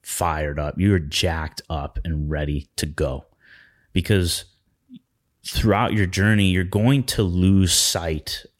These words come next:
of why you started in the first place. You're going to lose that pep in your step. When I was just starting out,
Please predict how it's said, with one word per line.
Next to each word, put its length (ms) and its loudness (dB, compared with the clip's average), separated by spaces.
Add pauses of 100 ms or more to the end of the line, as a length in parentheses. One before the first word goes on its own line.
(120)
of 720 -2 (1000)
why 400 0
you 200 2
started 380 0
in 100 -2
the 60 -4
first 340 -6
place. 340 -4 (420)
You're 140 0
going 300 4
to 120 0
lose 840 2 (380)
that 400 -6 (140)
pep 300 2
in 100 0
your 120 -4
step. 480 -4 (1000)
When 180 0
I 140 0
was 240 2
just 220 0
starting 440 0
out, 360 -2